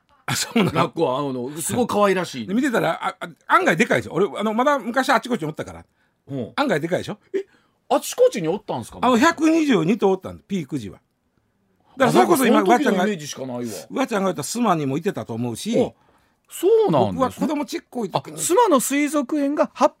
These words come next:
Speaker 2: 表したんですね。
Speaker 1: うん。
Speaker 2: 発表したということで、
Speaker 1: うん。
Speaker 2: もうおったんは鴨川におったということなんですね。
Speaker 1: そうそうそうそう。で、
Speaker 2: うん。
Speaker 1: あのー、
Speaker 2: スマから貸し出してたのか。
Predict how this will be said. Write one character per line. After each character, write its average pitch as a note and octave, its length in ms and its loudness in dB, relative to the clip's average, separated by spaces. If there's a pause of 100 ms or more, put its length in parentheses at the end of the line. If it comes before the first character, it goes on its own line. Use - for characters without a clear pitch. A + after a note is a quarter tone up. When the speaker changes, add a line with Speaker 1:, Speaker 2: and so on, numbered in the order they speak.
Speaker 2:
表 F#4 140 4
し - 80 -6
た G#4+ 120 4
ん A#2+ 120 -2
で B1+ 80 -12
す - 120 -12
ね。 D4 160 -2
Speaker 1:
う - 60 -4
ん。 C3+ 60 -4
Speaker 2:
発 G3 200 -2
表 C#4 120 -4
し - 20 -8
た B3+ 120 0
と F#3+ 60 -2
い F3+ 40 -2
う D#3 40 -2
こ F3+ 60 -4
と D3+ 60 -4
で、 E3+ 60 -2
Speaker 1:
う E3 40 -4
ん。 E3+ 40 -6
Speaker 2:
も F3+ 100 -8
う - 60 -14
お C#4+ 80 0
っ - 80 -16
た D4 140 -2
ん E4 60 -2
は C#4+ 100 0
鴨 G3 260 0
川 E3 220 0
に C#4 160 -4
お - 40 -6
っ F3 40 0
た F#3 60 0
と G3 60 0
い - 20 2
う - 20 2
こ E3+ 60 0
と F3 60 0
な D#3 60 0
ん - 40 -2
で - 40 -6
す - 40 -4
ね。 C#3+ 60 -2
Speaker 1:
そ - 20 -4
う B2 40 -6
そ A#2 120 -10
う F#2 60 -10
そ F#3+ 60 -8
う G#3 40 -12
そ - 20 -18 (160)
う。 F#3+ 40 -12
で、 G#3 80 2
Speaker 2:
う - 100 0
ん。 - 40 -10 (180)
Speaker 1:
あ E3 180 -2
の F3 380 -4
ー、 - 20 -20 (760)
Speaker 2:
ス - 120 -14
マ E4 100 -6
か E3+ 100 -6
ら A3+ 60 -10
貸 D4 240 -10
し - 40 -20
出 E4 140 -8
し - 40 -18
て G4 100 -10
た D#3+ 120 -8
の G#2+ 120 -12
か。 - 220 -20